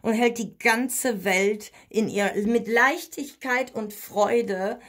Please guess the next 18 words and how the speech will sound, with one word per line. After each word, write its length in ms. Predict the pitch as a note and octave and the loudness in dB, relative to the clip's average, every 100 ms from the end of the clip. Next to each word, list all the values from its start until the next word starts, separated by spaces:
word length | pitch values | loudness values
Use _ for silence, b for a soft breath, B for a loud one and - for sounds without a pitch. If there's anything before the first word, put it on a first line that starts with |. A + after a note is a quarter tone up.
| B B | B B
in 140 | G#3+ G#3+ | -4 -2
ihrer 340 | G#3 G#3+ G#3 | 0 0 0
Hand. 280 | G3 E3 D#3+ | -2 -4 -6
Und 180 | G#3 G#3 | -4 -4
das 180 | A3+ G#3+ | -4 -8
ist 180 | - | -6
bei 140 | F#3 F#3 | -2 -2
dir 300 | G3+ A3 G3+ | -2 0 2
auch. 160 | F#3 B B B - | 0 B B B 0
Du 380 | D4+ G4 A4+ B B | 4 4 2 B B
hältst, 440 | - A#3 A#3 - - _ | 0 0 0 -8 -20 _
hast 340 | G3 B3 - | -2 -2 -2
die 100 | A#3+ | 0
ganze 560 | G3+ A#3 C#4+ - C#4 A3+ | 2 4 2 0 -2 0
Welt 320 | G3+ A3 A#3 - | 2 2 0 -4
in 240 | G#3+ G#3+ E3 | -2 -2 -4
dir. 380 | E3+ C#3+ - - _ _ _ _ _ _ _ _ _ _ _ _ - - | -6 -8 -10 -20 _ _ _ _ _ _ _ _ _ _ _ _ -6 0
Und 320 | A3+ G#3+ | 2 2